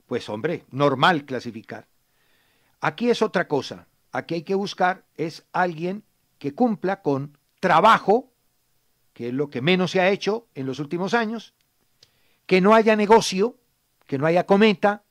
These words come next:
que las convocatorias no sean sospechosas, que no apunten a valorizar jugadores, sino a llevar jugadores que se necesitan, ¿no? Que tiene que existir una meritocracia,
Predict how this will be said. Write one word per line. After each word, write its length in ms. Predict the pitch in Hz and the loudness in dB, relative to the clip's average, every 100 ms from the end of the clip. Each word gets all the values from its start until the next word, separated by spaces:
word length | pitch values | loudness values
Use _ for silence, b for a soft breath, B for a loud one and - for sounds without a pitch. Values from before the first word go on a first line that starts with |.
| _ _ _ _ _ _ - | _ _ _ _ _ _ -8
que 160 | 160 | -2
las 160 | 156 143 | -2 0
convocatorias 580 | 170 156 151 147 175 180 | 0 2 0 0 -2 -2
no 120 | 165 | -2
sean 180 | 185 165 | -2 -2
sospechosas, 880 | 165 - 160 147 233 - 185 - _ _ _ _ _ _ _ _ _ _ _ - | -4 -4 -4 2 2 2 -10 -12 _ _ _ _ _ _ _ _ _ _ _ -8
que 140 | 151 | -4
no 100 | 156 | 0
apunten 600 | 175 233 240 190 202 202 - | 0 2 2 2 2 0 -2
a 220 | 151 147 | 2 2
valorizar 840 | 143 139 139 135 139 131 - 240 | 2 0 0 0 0 -2 2 2
jugadores, 760 | 208 180 151 131 131 170 - - _ _ _ _ _ _ | 2 -2 -2 -2 -4 -6 -12 -20 _ _ _ _ _ _
sino 460 | - 175 175 180 - | -6 -4 -2 -2 0
a 100 | 151 | -2
llevar 300 | 139 147 156 | 2 0 2
jugadores 280 | 165 156 156 | 2 0 -2
que 140 | 165 | -6
se 140 | 151 | -4
necesitan, 760 | 135 127 143 196 233 190 196 240 _ _ _ _ _ _ _ _ _ _ - | -4 -4 -2 -2 0 0 -2 -6 _ _ _ _ _ _ _ _ _ _ -14
¿no? 320 | 123 175 - _ | -8 -8 -8 _
Que 120 | 139 | -10
tiene 540 | - 156 165 165 170 | -4 -2 -2 -2 -4
que 120 | 147 170 | -4 -6
existir 420 | - 156 - 165 | -6 -8 -4 -2
una 160 | 165 | 0
meritocracia, 920 | 156 147 143 175 - 226 - 175 214 | 0 0 0 0 4 2 2 -6 -6